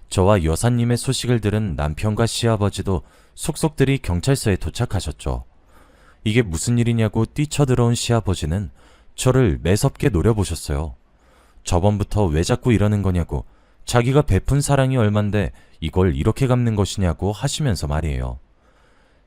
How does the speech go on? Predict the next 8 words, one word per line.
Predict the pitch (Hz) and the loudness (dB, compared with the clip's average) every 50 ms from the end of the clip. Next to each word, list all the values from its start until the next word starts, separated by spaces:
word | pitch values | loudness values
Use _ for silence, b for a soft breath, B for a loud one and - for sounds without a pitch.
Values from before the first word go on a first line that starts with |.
| b _ | b _
제가 | _ - - 92 87 107 107 | _ -2 0 2 4 4 4
뭐라 | 87 85 87 95 92 | 4 2 2 2 2
대꾸하기도 | - - 82 80 - - 113 117 117 104 117 - 110 104 | 0 0 -4 -4 -2 0 2 2 2 0 0 -2 -2 -2
전에 | - 95 87 80 80 90 87 71 b b b b b | 0 -2 0 0 -2 -2 -4 -6 b b b b b
경찰관님께서 | - - 90 87 - - 143 139 147 139 143 135 127 - 90 - - | -4 -2 -2 0 2 2 2 2 2 2 2 0 0 -2 -4 -4 -6
끼어드셨죠. | 78 - - 143 156 151 120 - - 78 - - - 69 62 57 - _ _ - _ _ - - _ - - | -8 -4 -2 0 0 0 0 -2 -4 -6 -6 -6 -6 -8 -8 -8 -12 _ _ -20 _ _ -20 -20 _ -18 -6
"박정숙 | - - 95 - - 120 120 - 107 101 | -4 -4 -2 0 0 0 0 0 -2 -6
씨, | - - 95 78 65 62 | -6 -4 -4 -4 -4 -6